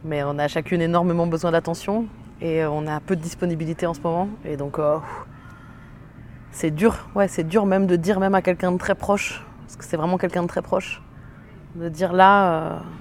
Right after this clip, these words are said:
là ça me fait mal en fait, je, ça me fait mal, je sens pas ton écoute et, et là moi, euh, là tout de suite ton histoire je peux pas l'écouter non plus, je, j'ai pas la disponibilité. Mais on, on, on arrive à se le dire, c'est douloureux, je dis pas que c'est facile, mais on progresse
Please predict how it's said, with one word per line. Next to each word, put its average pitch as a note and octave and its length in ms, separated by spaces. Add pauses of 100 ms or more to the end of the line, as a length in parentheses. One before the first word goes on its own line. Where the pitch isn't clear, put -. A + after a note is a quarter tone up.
(160)
là F3 160
ça F3+ 100
me F3 60
fait F3 140
mal G3 180
en F#3+ 60
fait, - 340 (120)
je, - 140
ça - 140
me D#3+ 40
fait F3 100
mal, F#3+ 180
je F#3 80
sens E3+ 180
pas F3+ 140
ton F#3 140
écoute F#3+ 460
et, D#3+ 380 (540)
et E3+ 80
là F3 200
moi, F#3 420
euh, F3 80
là F3 100
tout F3+ 120
de - 40
suite - 180
ton F#3 140
histoire E3+ 320
je - 80
peux D#3+ 140
pas E3+ 120
l'écouter D#3+ 300
non D#3+ 140
plus, - 160 (260)
je, D#3 640 (340)
j'ai - 160
pas F3 140
la E3+ 100
disponibilité. D#3+ 720 (680)
Mais F#3 160
on, G#3 180
on, F#3+ 180
on G3 100
arrive G3 240
à G3+ 60
se F3+ 100
le F3+ 80
dire, D3 260 (160)
c'est - 180
douloureux, F#3+ 440 (500)
je - 60
dis - 80
pas F3+ 160
que - 60
c'est F#3+ 100
facile, G#3+ 400 (680)
mais E3+ 140
on E3+ 80
progresse F#3+ 520